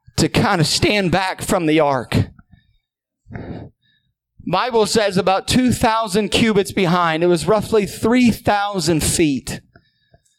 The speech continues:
This was so that they could easily see what was happening ahead of them.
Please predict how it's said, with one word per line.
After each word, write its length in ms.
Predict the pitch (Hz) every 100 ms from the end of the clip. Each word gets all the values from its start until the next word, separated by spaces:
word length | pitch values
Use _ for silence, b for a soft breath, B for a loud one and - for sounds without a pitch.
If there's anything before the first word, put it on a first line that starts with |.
| _ _ _ _ -
This 280 | 233 - -
was 160 | 202
so 480 | - 214 214 208 165 B B
that 160 | 185 196
they 120 | 208
could 180 | 196 185
easily 460 | 226 240 220 240 202
see 280 | - 240
what 220 | 220 220 220
was 160 | 220
happening 640 | 165 202 208 233 226 220 196
ahead 260 | 175 220
of 120 | 202
them. 320 | 160 180 147